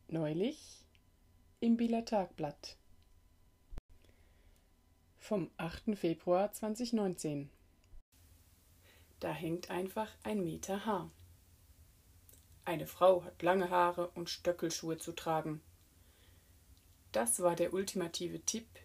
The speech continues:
den mir einmal ein Bekannter gab, als ich vor Jahren frisch auf Freierinnenfüßen war. Der Haken an der Sache? Seit Kindertagen trage ich die Haare kurz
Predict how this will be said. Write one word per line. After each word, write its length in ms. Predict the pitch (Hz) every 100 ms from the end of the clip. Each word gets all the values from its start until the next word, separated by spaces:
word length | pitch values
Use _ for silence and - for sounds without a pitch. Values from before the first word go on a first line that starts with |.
| - -
den 160 | 190 185
mir 160 | 175 -
einmal 340 | 170 170 175
ein 140 | 165
Bekannter 480 | 160 165 160 165 190
gab, 340 | 185 190 190 - - - - - -
als 200 | 196 190
ich 100 | -
vor 160 | - 180
Jahren 480 | 175 170 190 208 208
frisch 460 | - 214 - -
auf 100 | 190
Freierinnenfüßen 1160 | 190 - 156 151 156 151 151 151 165 156 - 160
war. 260 | 156 147 156 - - - - - - - - - - - - - -
Der 200 | 185 160
Haken 420 | 165 - - 196
an 160 | 202 202
der 140 | 208
Sache? 400 | - 214 - 254 - - - - - - - - - -
Seit 300 | 185 175 -
Kindertagen 760 | 196 196 196 208 202 214 226
trage 280 | 226 196 196
ich 80 | -
die 160 | 220
Haare 260 | 196 214 233
kurz 540 | 233 240 180 - -